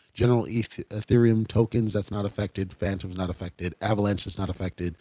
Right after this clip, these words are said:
Hiko's not affected. Tron's not affected. This appears to be specifically Polygon, to the point that I did a transaction send yesterday,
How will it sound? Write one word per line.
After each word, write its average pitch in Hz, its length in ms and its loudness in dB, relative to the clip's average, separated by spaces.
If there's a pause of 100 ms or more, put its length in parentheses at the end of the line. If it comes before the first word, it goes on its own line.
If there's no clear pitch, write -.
(280)
Hiko's 113 480 0
not 104 160 -2
affected. 95 520 -4
Tron's 101 420 0
not 95 120 -2
affected. 85 480 -8 (420)
This - 200 -4
appears 123 440 2
to 107 100 -4
be 104 140 -2
specifically 101 600 -4
Polygon, 85 600 -6 (840)
to 143 100 6
the 127 80 6
point 123 320 2
that 107 220 -2
I 107 100 0
did 110 220 0
a 95 180 0 (140)
transaction 107 600 0
send 110 520 -2 (120)
yesterday, 98 840 -2